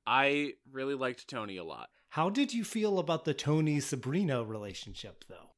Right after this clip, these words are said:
Speaker 1: I thought that it was a little iffy. I thought it would have been a little more iffy if he was, you know,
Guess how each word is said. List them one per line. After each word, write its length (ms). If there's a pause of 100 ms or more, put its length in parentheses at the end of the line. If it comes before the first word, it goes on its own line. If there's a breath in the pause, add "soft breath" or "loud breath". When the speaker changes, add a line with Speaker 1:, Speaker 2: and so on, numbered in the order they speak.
(160)
Speaker 1:
I 280
thought 600
that 140
it 100
was 140
a 80
little 440
iffy. 520 (640)
I 100
thought 240
it 60
would 140
have 120
been 160
a 80
little 300
more 400
iffy 580
if 220
he 160
was, 280
you 120
know, 340